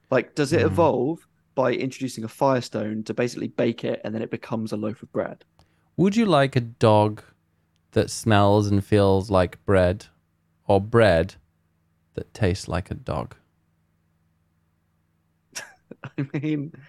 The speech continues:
Speaker 1: the dog that smells of bread.
Speaker 2: Okay, there you go.
Speaker 1: Yeah, definitely.
Speaker 2: That's the evolution. It's just
Speaker 1: Yeah.
Speaker 2: bread that tastes like dog.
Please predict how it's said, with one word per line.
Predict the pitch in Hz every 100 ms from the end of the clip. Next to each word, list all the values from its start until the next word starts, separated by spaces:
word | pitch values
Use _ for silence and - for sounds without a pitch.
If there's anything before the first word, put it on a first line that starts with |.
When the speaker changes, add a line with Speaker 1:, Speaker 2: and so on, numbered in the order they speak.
| - _ _ _ _ _
Speaker 1:
the | 139
dog | 135 139 135
that | -
smells | - 139 123
of | -
bread. | - 151 - - - -
Speaker 2:
Okay, | 117 -
there | 65
you |
go. | - - _ _ _ _ _ _ _ -
Speaker 1:
Yeah, | 156 123 - 139 _
definitely. | 131 - - 50
Speaker 2:
That's | - 110
the | 101
evolution. | 92 87 90 - 92 - _ _ _ _ -
It's | 101
just | - -
Speaker 1:
Yeah. | 76
Speaker 2:
bread | 95 87 85 - _ _
that | - - -
tastes | - 104 -
like | 90
dog. | - 82 -